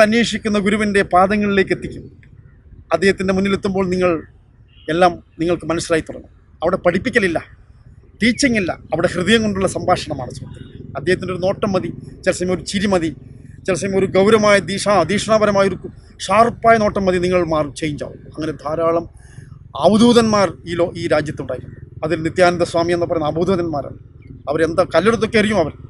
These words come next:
അവരൊക്കെ കോടീശ്വരന്മാരായി ഇന്ന് ബോംബെയിലൊക്കെ. നിങ്ങൾക്കറിയാം സ്വാമി നിത്യാനന്ദ സ്വാമി, ആ സിദ്ധൻ, അവരൊക്കെ സമാധിയായി. അവരൊക്കെ ഏറി കിട്ടിയവർ,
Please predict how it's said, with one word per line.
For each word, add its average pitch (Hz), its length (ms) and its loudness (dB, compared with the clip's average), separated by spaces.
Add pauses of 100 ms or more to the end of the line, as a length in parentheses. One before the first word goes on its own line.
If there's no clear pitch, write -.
(460)
അവരൊക്കെ 190 340 -2
കോടീശ്വരന്മാരായി 220 760 4
ഇന്ന് 175 160 0
ബോംബെയിലൊക്കെ. 180 460 2 (140)
നിങ്ങൾക്കറിയാം 208 400 2 (540)
സ്വാമി 185 260 4
നിത്യാനന്ദ 208 460 2
സ്വാമി, 208 240 2 (360)
ആ 160 40 0 (280)
സിദ്ധൻ, 175 260 2 (540)
അവരൊക്കെ 165 300 -4
സമാധിയായി. 190 440 2 (360)
അവരൊക്കെ 190 340 0 (220)
ഏറി 226 180 4
കിട്ടിയവർ, 208 320 0